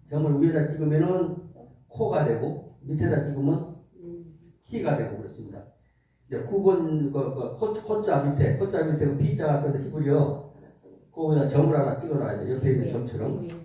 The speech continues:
Speaker 1: 예. 그러면 코데시 그랬습니다. 코데시. 그럼 코데시라고 하는 뜻은 뭐냐면은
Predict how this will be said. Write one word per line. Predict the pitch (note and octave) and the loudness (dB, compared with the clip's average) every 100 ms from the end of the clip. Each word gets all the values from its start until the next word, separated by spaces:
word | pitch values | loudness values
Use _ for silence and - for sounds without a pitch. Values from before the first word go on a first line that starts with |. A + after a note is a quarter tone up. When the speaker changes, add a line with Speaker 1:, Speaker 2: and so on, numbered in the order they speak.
| A2 | -12
Speaker 1:
예. | G2+ - - _ | -12 -12 -18 _
그러면 | - D#3 D#3 C#3+ | -6 0 0 -2
코데시 | - G3+ G3 - A2+ | -2 -2 -2 -4 -6
그랬습니다. | G2+ F#2+ F#2 - - _ | -6 -8 -12 -14 -20 _
코데시. | - F#3 D#3 C#3+ D3 C#3 - A3+ D#3 C#3 - | -2 0 0 0 0 0 -2 -4 -4 -6 -6
그럼 | D3+ C#3+ - - _ _ _ _ _ | -4 -4 -6 -18 _ _ _ _ _
코데시라고 | - A#3 F3+ F#3+ - - G3 F3 E3 | 0 2 4 4 2 -4 -4 -4 -4
하는 | F#3+ D#3+ | -6 -6
뜻은 | G#3 G3+ F3+ C#3+ | -8 -4 -2 0
뭐냐면은 | D#3+ D#3 D3 F#3+ F#3+ - | 0 0 2 2 2 -4